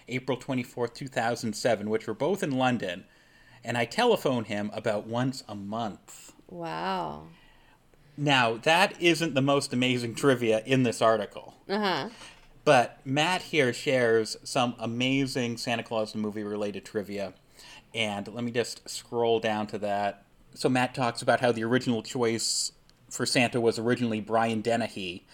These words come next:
Speaker 1: and then they wanted somebody with a little more warmth, and they, uh, got David. And then he goes on to say, "Also, the role for Beezy was offered to Dustin Hoffman and then Burt Reynolds.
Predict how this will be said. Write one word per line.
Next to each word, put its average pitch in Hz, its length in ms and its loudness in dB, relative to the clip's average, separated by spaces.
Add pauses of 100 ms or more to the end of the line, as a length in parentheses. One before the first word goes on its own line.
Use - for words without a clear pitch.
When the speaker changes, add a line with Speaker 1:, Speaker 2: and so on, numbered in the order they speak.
(200)
Speaker 1:
and 113 120 -2
then 117 80 0
they 113 80 0
wanted 110 280 2
somebody 107 380 0
with 104 100 -8 (280)
a - 0 -
little 156 200 2
more 127 220 4
warmth, 117 680 2 (580)
and 117 160 0
they, 110 160 0 (420)
uh, 117 140 0
got 107 240 2
David. 107 460 2 (1080)
And 131 120 2
then 180 120 4
he 247 80 4
goes 175 240 4
on 143 120 4
to 131 60 0
say, 127 300 0
"Also, 135 600 6 (120)
the 135 100 2
role 170 640 2
for 131 100 0
Beezy 185 540 0
was 123 220 2
offered 123 320 2
to 113 80 -10
Dustin 127 420 0
Hoffman 120 640 -2
and 113 180 -2
then 127 160 4
Burt 117 320 0
Reynolds. 98 640 0